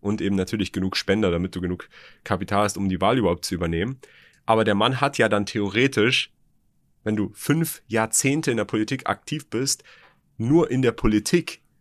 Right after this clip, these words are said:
mehr Zeit verbracht, als das Mindestalter an-, anfordert. Und, äh, da kann ich,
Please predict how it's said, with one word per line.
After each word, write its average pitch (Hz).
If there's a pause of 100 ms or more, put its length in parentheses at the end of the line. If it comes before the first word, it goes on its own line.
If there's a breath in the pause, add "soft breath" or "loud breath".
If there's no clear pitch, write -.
(120)
mehr 120
Zeit 135
verbracht, 98 (100)
als 110
das 104
Mindestalter 120
an-, 127 (920)
anfordert. 98 (460 loud breath)
Und, 107
äh, 101
da 110
kann 135
ich, -